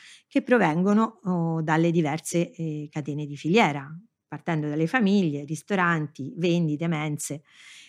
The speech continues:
e, e vendite al dettaglio e grande distribuzione anche. Nell'anno duemilaventi, che abbiamo visto sono gli ultimi dati resi disponibili da ispra con il rapporto rifiuti, per cui vediamo che la, ehm, la raccolta differenziata con, eh, percentuali importanti è proprio quella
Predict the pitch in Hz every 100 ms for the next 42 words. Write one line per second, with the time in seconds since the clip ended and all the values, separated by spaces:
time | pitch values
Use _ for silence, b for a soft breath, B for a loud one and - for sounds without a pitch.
0 | B _ - 170 147 165 165 156 151 147
1 | 143 143 135 139 160 _ 220 294 170 175
2 | 160 151 151 160 - 160 160 147 151 147
3 | 143 135 143 135 143 - 135 139 135 139
4 | 139 147 - B B 175 170 156 156 147
5 | 135 220 214 156 165 170 160 151 147 156
6 | 160 - 156 160 151 147 156 - 151 156
7 | 156 147 156 156 151 - 151 156 156 151
8 | 156 156 147 - 151 151 147 151 147 156
9 | 151 156 151 143 147 143 147 B B B
10 | B - 165 160 175 156 165 175 160 156
11 | 156 156 165 160 151 147 147 - 156 151
12 | 151 147 147 151 151 - 160 151 156 160
13 | 160 156 202 180 147 151 147 - 156 160
14 | 156 151 147 - - - 151 143 175 156
15 | 156 247 240 160 170 170 156 156 180 165
16 | 160 156 170